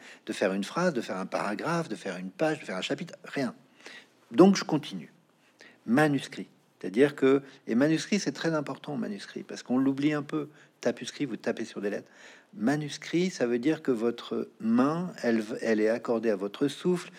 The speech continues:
à votre cœur, à votre corps. Vous écrivez, vous écrivez. Bon. Et il y avait longtemps que j'avais plus fait ça. Euh, et puis arrive la rencontre chez Mola. Et cette adresse que je vais chercher. Et là, euh,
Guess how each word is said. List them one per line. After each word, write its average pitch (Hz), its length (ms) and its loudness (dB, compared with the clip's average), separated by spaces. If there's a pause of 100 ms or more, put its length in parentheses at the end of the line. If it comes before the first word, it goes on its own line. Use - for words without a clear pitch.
(160)
à 185 80 -2
votre 104 320 -2
cœur, 170 360 2
à 104 80 2
votre 95 320 -2
corps. 185 320 6 (300)
Vous 127 200 2
écrivez, 160 580 4
vous 104 200 -4
écrivez. 123 380 -8 (680)
Bon. 78 180 -10 (380)
Et 117 160 6
il 110 80 8
y - 20 6
avait 107 120 6
longtemps 190 260 4
que 196 60 -2
j'avais 139 160 6
plus 131 140 -2
fait - 140 -8
ça. - 160 -14 (800)
Euh, 107 640 4 (380)
et - 60 -6
puis 180 180 0
arrive 156 380 2
la 117 120 4
rencontre 113 400 0
chez 123 100 -2
Mola. 110 320 -2 (1400)
Et - 60 -6
cette - 260 2
adresse 113 460 6
que - 120 -10
je - 140 -10
vais 101 140 -6
chercher. - 480 -12 (1080)
Et - 60 -10
là, 131 360 0
euh, 90 340 -2